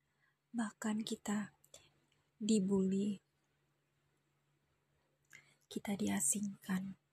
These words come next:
oleh orang-orang yang memang ingin memusuhi kita dan menghancurkan kita. Namun, kita harus tetap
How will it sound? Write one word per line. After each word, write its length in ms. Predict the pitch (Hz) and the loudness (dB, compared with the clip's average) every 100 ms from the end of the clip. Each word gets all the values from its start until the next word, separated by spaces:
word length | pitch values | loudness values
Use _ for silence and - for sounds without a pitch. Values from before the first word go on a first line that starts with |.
| _ - _ _ _ - | _ -20 _ _ _ -4
oleh 200 | 220 220 | 0 2
orang-orang 560 | 214 214 208 214 208 214 | 2 2 2 0 0 0
yang 80 | 208 | 0
memang 320 | 208 214 214 | 0 0 0
ingin 400 | 220 220 214 214 | -2 -2 -2 -2
memusuhi 560 | 214 208 208 - 208 208 | 0 2 4 6 4 -2
kita 560 | 220 - 214 214 - _ _ _ _ _ _ - | -4 -6 -4 -4 -6 _ _ _ _ _ _ -6
dan 180 | 220 220 | -2 0
menghancurkan 800 | 214 214 208 208 214 208 208 202 | 2 2 2 0 -4 -4 -4 -4
kita. 480 | 202 - 196 202 196 _ _ _ _ _ _ _ _ _ _ _ - _ _ _ _ _ _ _ 208 | -6 -8 -4 -4 -6 _ _ _ _ _ _ _ _ _ _ _ -20 _ _ _ _ _ _ _ 0
Namun, 640 | 202 196 196 196 202 202 - _ - - - | 2 4 2 0 -2 -4 -8 _ -20 -20 -10
kita 640 | 220 - - 202 196 - | -8 -6 -2 -2 -4 -4
harus 240 | 208 208 - | -2 -2 -2
tetap 400 | 208 - 196 | -4 -4 -6